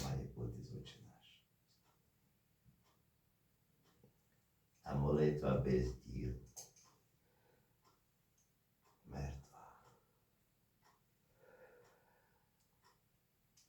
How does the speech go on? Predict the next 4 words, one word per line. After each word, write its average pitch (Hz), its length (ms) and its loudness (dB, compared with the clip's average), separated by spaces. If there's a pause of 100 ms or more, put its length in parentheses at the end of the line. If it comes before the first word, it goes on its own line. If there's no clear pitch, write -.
(640)
Навчись 80 480 -6
говорити: 67 380 -4 (140)
«Твоя 76 560 -2
воля». 67 380 -6